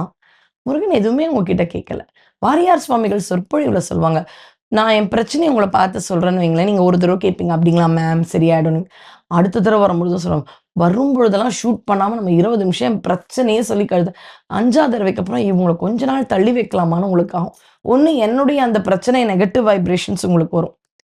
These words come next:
இன்னொன்னு நீங்க எவ்வளவு நாள் தான், ஐயோ சேம் பிளட்ன்னு எவ்வளவு நாள் கேட்பீங்க, ரொம்ப கஷ்டம்." ஆனா கூறும் அடியார்கள் வினையை முருகப்பெருமான் எவ்வளவு தடவை சொன்னாலும் அழுக்காம கேட்டு தீர்த்து வைப்பானாம். இப்ப இன்னைக்கு கேட்டா இன்னைக்கே தர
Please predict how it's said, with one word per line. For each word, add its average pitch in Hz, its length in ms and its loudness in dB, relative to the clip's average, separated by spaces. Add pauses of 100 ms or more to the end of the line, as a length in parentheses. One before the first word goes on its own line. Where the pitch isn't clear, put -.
(320)
இன்னொன்னு 254 240 0
நீங்க 226 260 -2
எவ்வளவு 190 540 -2
நாள் 254 180 0
தான், 240 120 -4
ஐயோ 214 180 0 (180)
சேம் 220 220 0
பிளட்ன்னு 202 400 0
எவ்வளவு 185 160 2
நாள் 196 200 -2
கேட்பீங்க, 196 440 -6 (580)
ரொம்ப 302 180 0
கஷ்டம்." - 400 -4 (120)
ஆனா 190 320 0 (1120)
கூறும் 320 420 4
அடியார்கள் 311 800 4
வினையை 254 440 2 (120)
முருகப்பெருமான் 277 680 0
எவ்வளவு 269 300 2
தடவை 320 180 4
சொன்னாலும் 233 380 -2
அழுக்காம 233 420 0
கேட்டு 202 260 -2
தீர்த்து 196 320 -4
வைப்பானாம். - 360 -8 (420)
இப்ப - 180 -4
இன்னைக்கு 247 240 4
கேட்டா 311 180 4
இன்னைக்கே 294 360 2
தர 254 200 2